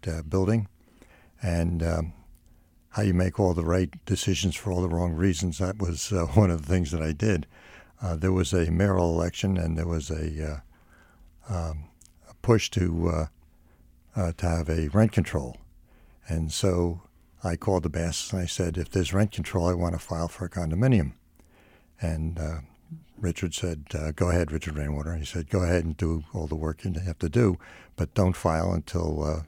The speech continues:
you know, we, we see the results of the election." So, uh, we had our architectural work done on it, we had our legal work done, and we just put the stuff in a file. The election came about, and there was no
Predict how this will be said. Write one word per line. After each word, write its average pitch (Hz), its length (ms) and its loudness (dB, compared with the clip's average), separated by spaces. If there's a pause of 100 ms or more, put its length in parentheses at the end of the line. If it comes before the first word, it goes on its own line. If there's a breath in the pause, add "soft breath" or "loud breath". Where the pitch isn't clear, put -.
you 90 60 -2
know, 73 300 -6
we, 80 160 -6 (120)
we 87 100 0
see - 180 -4
the 80 100 -4
results 76 440 -6
of 82 100 -4
the 80 100 -2
election." 95 420 -2 (840 soft breath)
So, 82 400 -2
uh, 78 240 0 (400)
we 90 140 0
had 85 180 0
our 82 140 0
architectural 87 640 0
work 85 300 0
done 87 240 0
on 82 220 0
it, 92 80 -6
we 76 120 -6
had 73 140 -6
our 71 100 -6
legal 90 300 2
work 87 280 0
done, 85 280 2 (460 loud breath)
and 82 200 0
we 85 80 2
just - 240 -4
put - 140 -2
the 87 80 -4
stuff - 320 -4
in 92 60 0
a 82 40 -2
file. 98 520 0
The 87 80 -2
election 85 360 -2
came 87 260 -2
about, 73 320 -4 (580 soft breath)
and 85 120 4
there 87 80 2
was 85 200 0
no 90 420 4